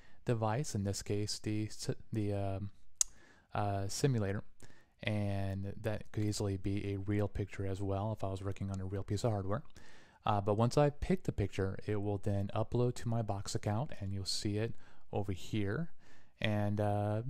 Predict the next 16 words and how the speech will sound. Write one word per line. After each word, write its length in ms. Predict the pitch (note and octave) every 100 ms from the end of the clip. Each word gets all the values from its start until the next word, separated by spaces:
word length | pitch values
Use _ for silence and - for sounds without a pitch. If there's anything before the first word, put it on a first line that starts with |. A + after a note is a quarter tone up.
| C3+
that's 300 | F#2+ G2 -
pretty 260 | - A#2 B2+
much 280 | C3 C3+ -
it. 240 | - - - - -
So 360 | - A2+ G#2 G2+
let's 380 | G#2 C#3 -
take 340 | - - G2+ -
a 200 | G#2 G2
quick 240 | - A#2+ -
look 160 | A2+
at 80 | A2
this. 200 | B2+ -
I'll 60 | A2
go 200 | A2 G#2
ahead 160 | A2+
and 160 | C3+